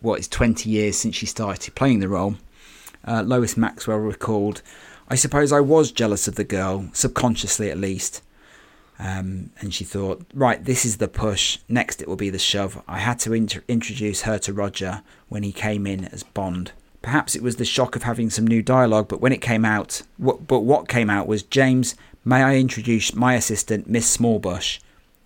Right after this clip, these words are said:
Roger didn't miss a beat. He had these carnations in his hands, and he just let them droop, and he said, "Moneypenny,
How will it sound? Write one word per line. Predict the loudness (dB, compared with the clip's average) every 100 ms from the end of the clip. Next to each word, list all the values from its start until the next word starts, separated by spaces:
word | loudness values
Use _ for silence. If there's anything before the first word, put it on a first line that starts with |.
| _ 2
Roger | 2 2
didn't | -2 -4
miss | -4 -6 -4
a |
beat. | -2 -2 -2 -10 -12 -20 _ _ _ _
He | -6
had | -4
these | -6
carnations | -2 0 4 2 2 0 -2
in |
his | -4 -4
hands, | -2 -2 -2
and | -2
he | 0
just | 0 0
let |
them | 0 0
droop, | 2 2 2
and | -2
he |
said, | 0 0
"Moneypenny, | 4 4 2 0 -4 -4